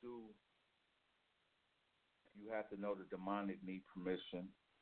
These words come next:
not only do you know that your power may cause fear when embracing your authority over evil, but you al-, also have to know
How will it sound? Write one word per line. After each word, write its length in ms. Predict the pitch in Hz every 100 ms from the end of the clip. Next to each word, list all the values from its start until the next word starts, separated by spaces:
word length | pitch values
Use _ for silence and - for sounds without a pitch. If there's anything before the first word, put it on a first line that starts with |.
| _ _ -
not 180 | 90 87
only 180 | 98 95
do 100 | 95
you 240 | 90 90
know 400 | 92 90 92 92 87
that 160 | 85
your 120 | 80 - -
power 300 | 90 82 80
may 240 | 85 80
cause 340 | - 82 78 - -
fear 340 | 90 80 76 - - -
when 200 | 85 82
embracing 480 | 78 87 85 87
your 140 | 82 80
authority 420 | 80 85 80 78
over 220 | 80 73
evil, 400 | 69 80 78 78 - - - - - - -
but 180 | - - -
you 160 | 82
al-, 220 | 95 104 -
also 340 | 98 101 101
have 200 | 98 92 -
to 100 | 85
know 360 | 90 85 82